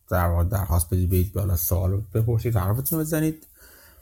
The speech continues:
اگرم نه که خب راجع به چیزهای مختلف صحبت می‌کنیم. حالا کم کم بچه‌ها میپیوندن. من یه لینکی رو اون بالا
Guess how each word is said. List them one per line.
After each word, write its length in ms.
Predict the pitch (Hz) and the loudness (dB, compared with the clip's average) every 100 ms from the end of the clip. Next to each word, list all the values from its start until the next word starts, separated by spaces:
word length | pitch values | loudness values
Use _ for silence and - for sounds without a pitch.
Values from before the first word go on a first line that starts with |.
| _ _ _ _ - | _ _ _ _ 0
اگرم 480 | 98 95 95 95 95 | 2 4 4 6 6
نه 200 | 92 104 | 8 8
که 220 | - 101 | 8 8
خب 220 | 95 95 | 8 4
راجع 260 | 113 87 87 | 2 2 4
به 80 | 90 | 4
چیزهای 260 | 95 95 | 4 4
مختلف 420 | 95 85 90 90 - | 4 4 4 2 4
صحبت 400 | 87 82 87 95 | 2 4 2 -2
می‌کنیم. 300 | - 71 87 | -6 -2 0
حالا 180 | 92 | 0
کم 220 | 104 98 92 | 2 2 4
کم 160 | 95 | 4
بچه‌ها 360 | 92 90 92 90 | 2 2 4 6
میپیوندن. 640 | 90 82 87 90 87 78 98 | 4 2 -2 -2 -4 -4 -2
من 160 | 123 | 0
یه 80 | 123 | 2
لینکی 380 | 123 131 135 - | 4 4 4 4
رو 100 | 131 | 4
اون 180 | 127 120 | 2 2
بالا 340 | 117 117 120 | 4 2 0